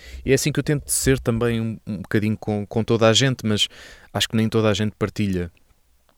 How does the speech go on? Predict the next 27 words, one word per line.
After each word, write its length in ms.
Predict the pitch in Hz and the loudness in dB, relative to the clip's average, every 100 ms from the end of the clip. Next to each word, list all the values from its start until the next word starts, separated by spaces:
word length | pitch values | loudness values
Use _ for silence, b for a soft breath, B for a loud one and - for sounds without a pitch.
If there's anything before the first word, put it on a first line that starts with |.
| _ - - - | _ -20 -18 -12
do 200 | 101 98 | -2 0
mesmo, 680 | 90 85 90 85 82 82 78 | 2 0 -2 -2 -2 -4 -2
da 120 | 92 | 0
mesma 240 | 87 87 | 0 -2
forma 320 | - 87 82 | -2 0 0
de 100 | 80 | -2
estar. 320 | - 80 76 - _ _ _ _ _ _ b b b b b _ - | -4 -4 -6 -8 _ _ _ _ _ _ b b b b b _ -10
Ahm, 520 | 87 82 82 80 80 82 _ _ _ _ _ _ _ _ _ _ _ _ _ _ _ _ _ _ _ _ _ _ _ _ _ _ | -8 -6 -6 -8 -12 -16 _ _ _ _ _ _ _ _ _ _ _ _ _ _ _ _ _ _ _ _ _ _ _ _ _ _
apesar 380 | - - 110 104 | -6 0 4 4
disso, 380 | 98 95 - - - _ _ _ _ _ _ _ _ 95 | 4 -2 -6 -12 -20 _ _ _ _ _ _ _ _ -2
nós 240 | 98 90 | 0 0
não 160 | 95 92 | 0 2
deixámos, 380 | 90 95 87 - | 2 0 -2 -4
de 60 | |
facto, 360 | - - - - - | -4 -4 -6 -18 -12
nenhuma 440 | 87 104 113 113 | -6 0 2 2
desculpa 480 | - - 120 113 101 | 0 -2 -2 0 -2
por 140 | - | -2
ser 140 | - 98 | -2 -2
pedida, 460 | - 101 107 90 | 0 2 2 0
não, 220 | 82 82 82 | -4 -6 -6
não 180 | 85 | -4
deixámos 360 | 87 - 92 85 | -4 0 0 0
nada 240 | 90 87 | 0 2
por 120 | 82 - | 2 2
ser 200 | 92 82 | 0 -2
dito. 300 | 87 - | -4 -6